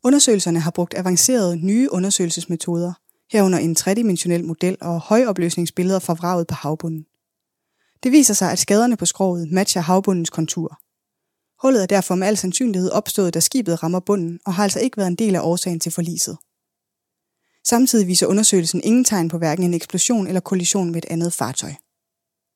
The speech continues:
Dermed fastslår den nye undersøgelse, at den oprindelige havarirapport, der viste, at en løsreven bogport var skyld i forliset, formentlig er nøjagtig.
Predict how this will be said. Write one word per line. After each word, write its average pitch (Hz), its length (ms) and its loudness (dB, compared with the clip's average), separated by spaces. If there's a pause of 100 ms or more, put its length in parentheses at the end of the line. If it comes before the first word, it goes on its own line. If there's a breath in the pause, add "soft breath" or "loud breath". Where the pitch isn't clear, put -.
(720)
Dermed 202 280 2
fastslår 190 400 0
den 165 180 -4
nye 262 200 4
undersøgelse, 190 680 -2
at 175 100 -8
den 180 140 -2
oprindelige 190 460 -2
havarirapport, 185 800 -4 (120)
der 202 80 0
viste, 208 280 2
at 165 80 0
en 165 120 -2
løsreven 190 440 0
bogport 196 520 -2
var 180 80 -4
skyld 214 220 -4
i 185 40 -2
forliset, 185 440 -4
formentlig 202 460 -2
er 175 60 -4
nøjagtig. - 500 -6